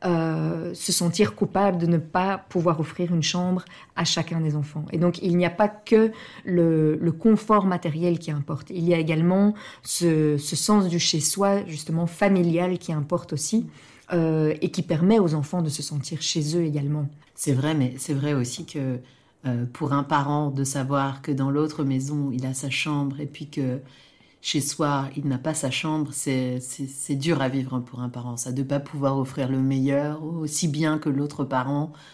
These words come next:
Speaker 2: Euh, il y a toujours un peu cette petite, euh, peut-être pas une, euh, de la concurrence, mais, euh, enfin, envie de, en tout cas, de faire aussi bien pour que l'enfant n'ait pas de, n'ait pas de gros bouleversements et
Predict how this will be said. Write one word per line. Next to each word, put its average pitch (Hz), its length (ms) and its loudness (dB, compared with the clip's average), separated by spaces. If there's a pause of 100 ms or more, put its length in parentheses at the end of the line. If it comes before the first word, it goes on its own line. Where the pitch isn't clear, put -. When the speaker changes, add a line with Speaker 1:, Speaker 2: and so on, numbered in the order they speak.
(260)
Speaker 2:
Euh, 139 220 0
il 139 80 4
y - 20 2
a 135 40 0
toujours 214 280 -2
un 127 200 2
peu 160 240 -6
cette 127 280 -2
petite, 151 380 -10
euh, 131 520 -2 (460)
peut-être 220 240 0
pas 240 120 -2
une, 214 240 4
euh, 180 320 0
de 170 120 -2
la 180 140 0
concurrence, 214 680 -2
mais, 151 260 0
euh, 143 220 -2
enfin, 143 380 0
envie 165 400 2
de, 175 160 2 (120)
en 156 120 -2
tout 160 140 -6
cas, 170 180 0
de 160 80 -2
faire 147 240 -2
aussi 147 240 -2
bien 151 500 0
pour - 220 -14
que - 80 -4
l'enfant 135 440 0
n'ait 143 160 0
pas 135 240 -2
de, 123 280 -4 (400)
n'ait 147 160 -2
pas 151 180 0
de 147 100 0
gros 139 240 0
bouleversements 135 1040 -2
et 131 240 -6